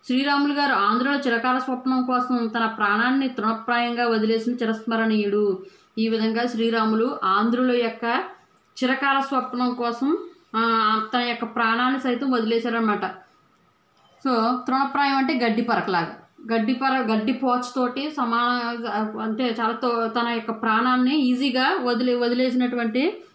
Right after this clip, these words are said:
చిరస్మరణీయుడు. తృణప్రాయంగా అంటే గడ్డి పోచ మాదిరిగా. అంటే ఇప్పుడు మా తృ-, అంటే మనం ప్రాణం అంటే చాలా భయం,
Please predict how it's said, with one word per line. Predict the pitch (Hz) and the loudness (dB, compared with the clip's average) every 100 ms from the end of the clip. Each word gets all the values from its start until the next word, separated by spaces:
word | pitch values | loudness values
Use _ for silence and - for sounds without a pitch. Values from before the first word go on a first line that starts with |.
| - 247 | -4 -2
చిరస్మరణీయుడు. | 247 247 254 240 285 381 233 226 202 | 0 0 0 2 0 0 0 2 0
తృణప్రాయంగా | 185 - 233 247 247 254 247 247 247 | -2 -2 0 0 0 0 2 0 0
అంటే | 247 254 370 415 - - 220 | -2 -2 -4 -4 -8 -8 -2
గడ్డి | 220 233 | 0 0
పోచ | 240 226 226 | 0 0 0
మాదిరిగా. | 220 202 185 165 - - _ _ _ _ - | 2 2 0 -2 -6 -20 _ _ _ _ -6
అంటే | 220 240 233 | -2 0 -2
ఇప్పుడు | 226 - - - 247 | -4 -18 -10 -2 2
మా | 240 220 220 | 2 2 0
తృ-, | 226 | -2
అంటే | 220 214 233 262 | 0 0 0 2
మనం | 247 254 | 2 2
ప్రాణం | 247 247 220 254 269 | 0 2 2 2 0
అంటే | 262 | 0
చాలా | 262 247 233 | 0 0 2
భయం, | 214 214 226 208 | 0 0 -2 -4